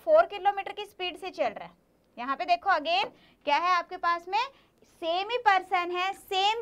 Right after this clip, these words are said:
position से दूसरी जगह पे जा रहा है, तो उसकी speed consider कर रहे हैं हम, ठीक है। तो first case के अंदर क्या कह रहे हैं कि अगर वो थ्री kilometer per hour की speed से जाता है तो बीस मिनट late हो जाता है, ठीक है।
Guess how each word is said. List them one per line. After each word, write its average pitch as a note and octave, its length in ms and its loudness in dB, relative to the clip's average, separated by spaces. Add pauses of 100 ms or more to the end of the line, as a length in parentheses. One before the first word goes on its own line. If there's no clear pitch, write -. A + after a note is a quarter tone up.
(120)
position E4 560 -4
से G4 180 -4
दूसरी F#4 380 -2
जगह D#4+ 300 0
पे E4 180 -4
जा C4 200 0
रहा B3+ 100 2
है, D4+ 60 0
तो F#4 100 -4
उसकी F#4+ 240 -6
speed G4 340 -6
consider F4 480 -4
कर B3+ 200 -4
रहे A3+ 120 -6
हैं G3 60 -10
हम, G3+ 100 -14
ठीक D4 160 -10
है। E4+ 80 2 (300)
तो F#4+ 60 -4
first F#4 420 -2
case G4 260 -4
के F#4+ 100 -2
अंदर F#4+ 240 2
क्या E4+ 180 0
कह D4+ 120 -8
रहे A3+ 100 -2
हैं C#4 120 -6
कि G4 60 -2
अगर A4+ 220 6
वो B4+ 140 4 (100)
थ्री G#4+ 180 0
kilometer F#4+ 440 0
per E4 180 2
hour D4+ 200 2
की D#4+ 80 -8
speed C#4+ 300 -10
से D#4+ 100 -8
जाता B3 280 -2
है E4 60 0
तो G#4 60 -2
बीस F#4 220 -4
मिनट E4+ 240 -4
late C4+ 220 -2
हो A3+ 40 -6
जाता G#3+ 280 -14
है, G#3 60 -14
ठीक D#4 100 -8
है। D#4+ 60 -18